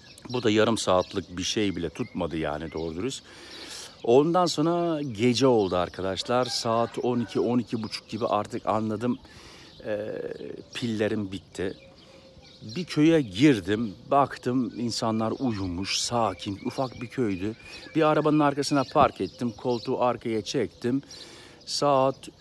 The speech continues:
üç, üçü çeyrek kalaya kadar uyumuşum. Ondan sonra kalktım, e, yoluma devam ettim. Bir benzinlik, Shell benzinlikte durdum. Açıklardı, tuvaletleri vardı, çok temiz.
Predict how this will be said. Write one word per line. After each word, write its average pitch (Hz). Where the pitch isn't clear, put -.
üç, -
üçü 139
çeyrek 135
kalaya 123
kadar 120
uyumuşum. 110
Ondan 170
sonra 160
kalktım, 151
e, 123
yoluma 135
devam 135
ettim. 110
Bir 120
benzinlik, 120
Shell 120
benzinlikte 117
durdum. 101
Açıklardı, 98
tuvaletleri 110
vardı, 85
çok -
temiz. 98